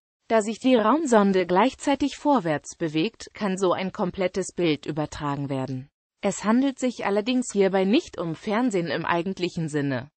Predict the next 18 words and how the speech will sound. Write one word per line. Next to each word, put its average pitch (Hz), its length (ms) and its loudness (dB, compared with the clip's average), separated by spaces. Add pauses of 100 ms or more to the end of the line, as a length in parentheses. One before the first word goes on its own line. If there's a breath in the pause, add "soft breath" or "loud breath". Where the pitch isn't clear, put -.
(280)
Da 233 200 8
auf 262 240 -2
die 202 140 -6
beschriebene 165 600 -4
Weise 170 400 2
ein 175 240 -6
Endlosbild 233 840 -2 (160)
der 170 180 2
Reisestrecke 175 800 0
der 185 160 4
Sonde 170 340 0
übertragen 202 720 -2
wird, 254 360 -2
keine 214 340 0
Folge 269 480 2
bewegter 208 520 0
Bilder, 165 500 -2
Mikroskope. 208 1000 -2